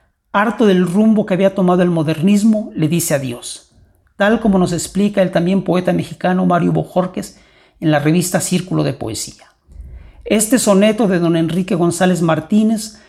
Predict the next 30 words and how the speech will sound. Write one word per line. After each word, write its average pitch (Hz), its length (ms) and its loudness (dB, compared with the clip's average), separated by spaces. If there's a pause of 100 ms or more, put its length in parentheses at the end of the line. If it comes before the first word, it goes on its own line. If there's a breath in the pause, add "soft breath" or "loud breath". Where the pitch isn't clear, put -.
(160 loud breath)
marcó 175 320 0
la 247 160 2
primera 208 340 4
voz 202 280 2
disidente 202 640 0
en 185 80 0
el 175 100 0
modernismo 180 640 0
iberoamericano 165 760 -2
capitaneado 165 680 0
por 143 120 -4
Rubén 151 280 0
Darío. 123 420 -4 (720 soft breath)
El 185 140 4
movimiento 220 680 4
había 208 240 4
cundido 190 560 0
para 170 200 0
bien 190 280 0
y 190 60 -2
para 156 220 -2
mal 170 440 -2
en 156 140 -2
todo 175 140 0
el 175 160 0
continente 160 580 0
de 151 80 0
la 143 80 0
lengua 147 280 0
española. 143 640 -4